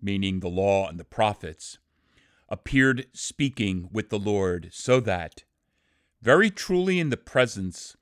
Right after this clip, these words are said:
of these five men, what was written might be fulfilled.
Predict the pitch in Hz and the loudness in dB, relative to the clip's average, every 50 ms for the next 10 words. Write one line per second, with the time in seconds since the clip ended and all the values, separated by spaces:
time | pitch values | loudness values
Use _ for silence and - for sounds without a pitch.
0 | _ _ _ _ _ _ _ _ _ _ - 110 107 95 - 113 110 107 101 - | _ _ _ _ _ _ _ _ _ _ -4 -4 -4 -2 -2 -2 -2 -2 -2 -6
1 | - - _ - 113 110 117 120 113 104 107 113 113 104 90 87 90 85 82 82 | -10 -14 _ 2 4 4 4 4 2 2 2 2 2 2 0 -2 -6 -8 -10 -12
2 | 85 - _ _ _ _ _ _ _ _ _ _ - 113 120 117 120 120 113 98 | -16 -20 _ _ _ _ _ _ _ _ _ _ 0 2 2 4 2 0 0 2
3 | 101 117 139 135 - 139 139 131 117 107 113 120 110 - 117 117 117 113 - - | 2 2 2 2 0 -2 0 0 2 4 2 2 2 2 2 2 2 0 -2 -6
4 | 120 101 - - 101 98 92 85 82 78 69 - | -8 -6 -4 -2 -2 -2 -2 -4 -8 -12 -16 -20